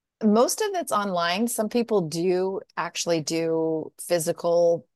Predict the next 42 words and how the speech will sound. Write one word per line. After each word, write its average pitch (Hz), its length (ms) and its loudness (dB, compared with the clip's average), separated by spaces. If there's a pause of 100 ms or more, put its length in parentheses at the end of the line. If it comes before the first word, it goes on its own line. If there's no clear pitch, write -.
parties 175 400 -2
or 147 160 -2
book 156 300 -4
releases. 175 640 0 (240)
It 220 140 6
depends 269 360 4
on 247 160 2
what 233 180 2
they 226 120 4
want. 208 480 -4
And 175 360 -2
if 175 120 0
it's 269 160 0
somebody 208 300 2
that 170 220 2
wants 165 280 -6
me 185 140 -4
to 165 460 -2
show 175 240 0
up 185 260 -2
and 170 220 -4
help 180 280 0 (120)
support 185 480 0
their 156 240 0
book 185 240 -6
launch, 233 200 0 (120)
absolutely, 196 540 0
I 151 120 -6
will 165 220 2
do 165 180 4
it. - 240 0 (180)
We 202 260 6
also 190 360 6
look 170 220 4
at 170 220 2
how 190 260 -2
to 226 140 -2
get 170 380 0 (320)
authors 175 400 0
into 196 320 -2
their 170 220 0
community, 175 760 -2